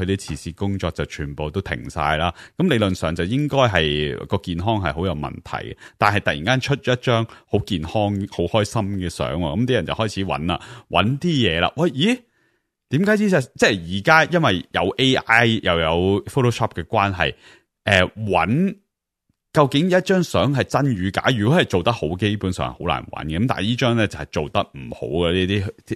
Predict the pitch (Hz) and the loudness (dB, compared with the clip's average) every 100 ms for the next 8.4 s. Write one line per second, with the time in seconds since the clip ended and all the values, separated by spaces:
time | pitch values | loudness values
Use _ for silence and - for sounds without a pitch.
0 | - 98 65 64 69 95 - 82 - 73 | -6 -4 -4 -4 -2 -2 -4 -6 -6 -6
1 | - 78 78 76 73 - - - - 87 | -6 -4 -2 0 -2 -4 -16 -20 -10 -2
2 | 85 - 107 98 78 62 - _ - 139 | 0 2 0 0 -4 -10 -14 _ 0 0
3 | 101 - 104 107 - 110 123 127 107 90 | 0 -4 -2 0 0 0 0 0 0 0
4 | 85 65 73 101 95 78 - 82 - 117 | -2 -4 -2 2 2 0 -2 -4 -2 -4
5 | 113 98 78 92 117 110 113 - 87 98 | -2 -2 -2 -2 0 0 -2 -4 -4 -2
6 | 87 98 87 - 82 80 67 65 78 - | -2 -2 -4 -2 -2 -2 -6 -4 -4 -4
7 | - - _ 90 110 65 73 - 82 92 | -10 -20 _ 0 2 0 -6 -6 -4 -2
8 | 76 - - 76 | -2 -4 -6 -6